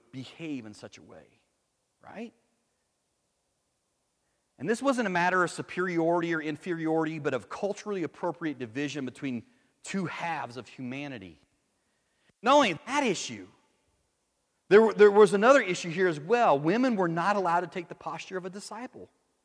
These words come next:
They weren't allowed to sit at the feet of the teacher. And not only has Mary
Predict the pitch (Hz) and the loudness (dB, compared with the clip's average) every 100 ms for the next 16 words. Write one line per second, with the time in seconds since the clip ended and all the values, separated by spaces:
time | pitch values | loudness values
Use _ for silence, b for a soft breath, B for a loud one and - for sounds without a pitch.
0 | _ _ _ _ _ _ _ _ _ _ | _ _ _ _ _ _ _ _ _ _
1 | 165 240 254 208 185 240 202 - 214 196 | 2 4 4 6 6 4 2 2 2 2
2 | 196 - 262 214 - _ _ _ _ _ | -6 -6 -6 -6 -14 _ _ _ _ _
3 | 165 175 - 254 - 131 _ _ _ _ | -10 -8 -6 -8 -8 -16 _ _ _ _
4 | _ _ _ _ _ _ _ _ 165 277 | _ _ _ _ _ _ _ _ 4 8
5 | 311 262 190 247 262 247 | 8 6 4 6 6 4